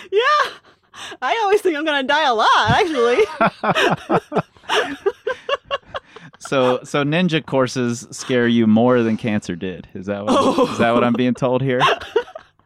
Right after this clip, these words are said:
Speaker 1: Well, I, yes, actually.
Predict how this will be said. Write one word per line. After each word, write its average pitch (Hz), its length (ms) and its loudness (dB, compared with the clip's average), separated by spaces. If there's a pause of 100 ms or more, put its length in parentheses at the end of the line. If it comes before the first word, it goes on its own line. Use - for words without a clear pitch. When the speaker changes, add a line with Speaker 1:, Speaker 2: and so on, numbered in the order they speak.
(340)
Speaker 1:
Well, 415 300 2 (580)
I, 320 260 -4 (200)
yes, 466 360 2
actually. 320 520 0